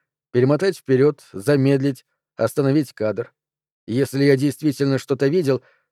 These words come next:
то могу это вспомнить. А если нет, то нет. Больше никаких ограничений». «Муравьи?» В четвертом классе наш учитель естествознания, мистер Толл, показал нам фильм о насекомых.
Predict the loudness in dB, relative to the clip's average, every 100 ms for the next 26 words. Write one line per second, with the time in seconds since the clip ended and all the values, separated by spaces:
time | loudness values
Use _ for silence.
0 | _ -8 -4 0 2 2 0 -6 -8 -8
1 | -8 -12 _ _ _ _ -2 0 0 2
2 | 2 2 -2 _ -4 2 2 0 -4 -8
3 | _ _ _ _ _ -4 -4 -2 -2 0
4 | 0 2 0 2 0 0 -2 -8 -10 -12
5 | _ _ _ _ _ _ _ _ -4 4
6 | 6 6 4 2 -2 -2 -4 _ _ _
7 | _ _ -4 2 2 2 0 2 0 0
8 | -2 0 -2 -6 -2 0 0 -2 -2 0
9 | 0 0 0 -2 _ _ -6 -4 0 0
10 | 4 4 2 _ _ -12 -6 0 2 4
11 | 2 0 0 0 0 0 -4 -2 -4 -4